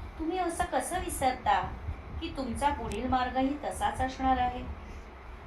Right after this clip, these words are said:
वृद्धाश्रमात महिन्याची जी काही रक्कम असेल, ती रक्कम दिली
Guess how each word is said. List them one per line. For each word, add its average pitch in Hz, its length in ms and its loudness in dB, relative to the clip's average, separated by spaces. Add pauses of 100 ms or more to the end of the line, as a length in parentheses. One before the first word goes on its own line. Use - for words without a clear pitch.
वृद्धाश्रमात 285 840 4
महिन्याची 254 760 2 (120)
जी 226 80 -6
काही 233 320 0
रक्कम 226 460 0
असेल, 226 480 -2 (300)
ती 302 100 -2
रक्कम 254 460 6
दिली 254 420 -2